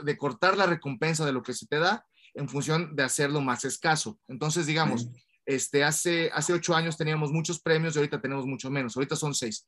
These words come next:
Speaker 1: Entonces, cuando tú ganas, eh, no está, no está uno, se te dan seis y estos se reparten como, como tú quieres. Eh, esto es, esto es importante porque en el próximo halving,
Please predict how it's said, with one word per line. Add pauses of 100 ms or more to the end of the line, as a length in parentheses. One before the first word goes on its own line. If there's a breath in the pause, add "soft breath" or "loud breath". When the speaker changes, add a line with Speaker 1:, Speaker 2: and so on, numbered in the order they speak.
(120)
Speaker 1:
Entonces, (300 soft breath)
cuando
tú
ganas, (180)
eh,
no
está,
no
está
uno,
se
te
dan
seis
y
estos
se
reparten
como,
como
tú
quieres. (520 loud breath)
Eh,
esto
es,
esto
es
importante
porque
en
el
próximo
halving,